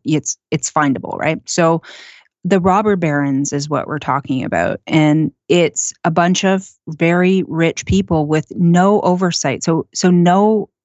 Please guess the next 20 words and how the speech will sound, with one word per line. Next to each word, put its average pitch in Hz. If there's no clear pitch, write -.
other, 175
um, 151
party 165
was 147
bigger 151
than 143
these 139
people. -
And 170
it's 175
really 196
the 160
demise 151
of, 143
of 147
a 147
lot 147
of 156
our 147
goodness 139